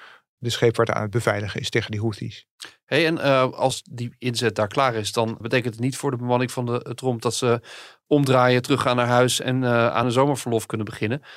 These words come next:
Speaker 2: Want er staat meer op het spel voor ze, hè?
Speaker 1: Ja, dit is echt een wereldreis. Dus als ze in de Rode Zee klaar zijn, dan s-, stomen ze door, eh, naar het oosten, naar de Indische Oceaan, gaan ze om, eh, de punt van India heen. En dan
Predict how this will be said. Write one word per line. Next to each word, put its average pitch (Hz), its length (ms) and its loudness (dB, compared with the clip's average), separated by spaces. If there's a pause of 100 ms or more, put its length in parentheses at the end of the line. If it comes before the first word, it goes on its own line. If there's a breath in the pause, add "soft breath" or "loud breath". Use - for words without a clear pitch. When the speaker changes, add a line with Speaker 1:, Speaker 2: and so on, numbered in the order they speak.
(160 loud breath)
Speaker 2:
Want 120 180 2
er 139 60 -4
staat 127 200 0
meer 131 140 2
op - 60 0
het - 80 -12
spel 107 240 -2
voor 101 200 -6
ze, 117 80 -2
hè? 202 80 0 (320)
Speaker 1:
Ja, 143 380 2
dit 143 200 2
is 156 120 6
echt 147 180 -2
een 131 80 2
wereldreis. 156 640 4
Dus - 340 -4
als 139 240 2
ze 127 380 4 (400)
in 135 100 0
de 139 60 6
Rode 131 220 6
Zee 117 120 2
klaar 156 280 2
zijn, 117 440 0
dan 120 400 0
s-, 117 100 -12 (140)
stomen 127 380 2
ze 117 80 -2
door, 117 460 2
eh, - 160 -14
naar 123 140 -4
het 113 100 0
oosten, 117 560 4 (240)
naar 117 140 0
de 113 100 0
Indische 117 280 -2
Oceaan, 120 400 0
gaan 120 140 0
ze 117 120 -6
om, 123 320 -2
eh, 120 80 -4
de 117 60 -4
punt 123 300 -2
van 117 140 -6
India 120 340 4
heen. 110 360 -6 (540 loud breath)
En 127 220 0
dan 123 420 4